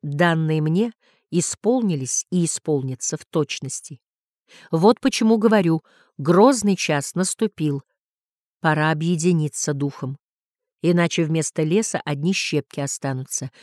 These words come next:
и первый вихрь, нанеся искру, обратит их в пепел. Прошу вас, вдумайтесь глубже в происходящее, усмотрите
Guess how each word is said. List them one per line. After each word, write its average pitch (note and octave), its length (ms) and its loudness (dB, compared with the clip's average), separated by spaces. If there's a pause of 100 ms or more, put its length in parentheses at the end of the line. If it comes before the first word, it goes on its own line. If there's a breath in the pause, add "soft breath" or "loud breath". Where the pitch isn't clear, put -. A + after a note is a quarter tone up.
(180 soft breath)
и D#3+ 100 -2
первый F3+ 420 2
вихрь, E3 420 -2 (380)
нанеся E3 680 2 (180)
искру, D#3 600 -4 (420)
обратит C#3 580 -4
их F3+ 120 -8
в - 140 -20
пепел. B2 440 -10 (1500 soft breath)
Прошу E3 300 -2
вас, D#3+ 220 -2
вдумайтесь D3+ 540 -2
глубже C#3+ 460 -4 (260 soft breath)
в - 120 -20
происходящее, C3+ 920 -4 (220 loud breath)
усмотрите E3+ 840 0